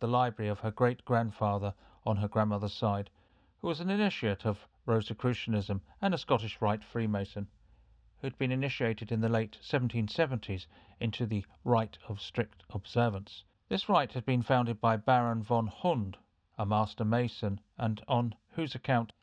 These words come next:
implied that he'd received his instruction to pass on this secret charter by unknown superiors. These unknown superiors were said to be a remnant of the Knights Templar who had taken refuge in Scotland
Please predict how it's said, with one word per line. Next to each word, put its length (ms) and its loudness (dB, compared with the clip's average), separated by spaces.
implied 460 2
that 240 -4
he'd 320 -2
received 460 -2
his 260 -2
instruction 640 -2
to 100 -10
pass 380 0
on 200 0
this 180 -4
secret 460 -6
charter 520 0
by 240 2
unknown 520 2
superiors. 800 -2
These 180 -2
unknown 380 2
superiors 720 -2
were 100 -4
said 260 0
to 100 -6
be 120 0
a 60 2
remnant 540 0
of 100 -6
the 100 0
Knights 360 2
Templar 600 -2
who 80 -4
had 100 -8
taken 360 0
refuge 520 -2
in 100 -2
Scotland 580 -2